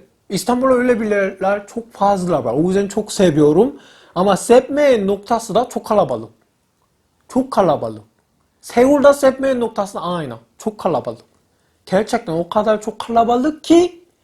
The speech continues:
ve genellikle Seul'a gittiğimde yani şeyler oluyor. Mesela Türkiye'de de aynı. Mesela Kayseri'de yani on dolar ile, e, yüz T L ile yapabilecek bir şey ile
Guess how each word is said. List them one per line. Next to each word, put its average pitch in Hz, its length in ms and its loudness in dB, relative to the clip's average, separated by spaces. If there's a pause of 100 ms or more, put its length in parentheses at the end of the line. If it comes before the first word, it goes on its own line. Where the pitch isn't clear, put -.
(680)
ve 294 520 8
genellikle 254 640 -2
Seul'a 254 420 -2
gittiğimde 226 960 -6 (600)
yani 170 500 0 (480)
şeyler 165 420 0
oluyor. 120 480 -6 (500)
Mesela 175 580 2 (640)
Türkiye'de 277 480 0
de 190 60 0
aynı. 139 340 -2
Mesela 156 360 -6
Kayseri'de 196 880 0 (400)
yani 151 220 0
on 190 320 0
dolar 190 240 6
ile, 127 400 -4 (280)
e, 123 240 -12 (240)
yüz 202 280 2
T 226 180 0
L 202 140 -2
ile 147 100 2
yapabilecek 143 640 -2
bir 151 100 -4
şey 143 240 -2
ile 143 320 -4